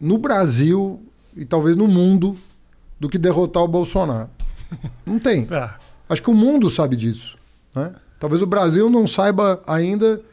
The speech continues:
Speaker 1: a importância que tem a eleição do ano que vem.
Speaker 2: Tá.
Speaker 1: Então, eu acho que as peças nos estados têm que se encaixar na peça nacional,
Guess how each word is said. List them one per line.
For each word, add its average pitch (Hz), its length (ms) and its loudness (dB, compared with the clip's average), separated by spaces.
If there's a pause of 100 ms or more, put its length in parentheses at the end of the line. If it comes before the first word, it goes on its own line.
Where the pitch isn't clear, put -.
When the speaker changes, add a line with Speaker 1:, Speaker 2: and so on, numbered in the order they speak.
(160)
Speaker 1:
a 165 120 -2
importância 196 760 -2
que 190 120 -8
tem 196 160 -4
a 190 80 -2
eleição 180 400 -4
do 180 80 -6
ano 175 100 -8
que 185 80 -8
vem. 135 220 -6
Speaker 2:
Tá. 120 260 -10 (640)
Speaker 1:
Então, 254 320 0
eu 233 100 2
acho 277 240 2
que 247 80 -2
as - 140 -2
peças 208 580 -2
nos 147 200 -2
estados 131 680 -6
têm 180 140 -6
que - 80 -12
se - 140 -6
encaixar 196 520 -4
na 202 140 -8
peça 185 340 -2
nacional, 143 640 -6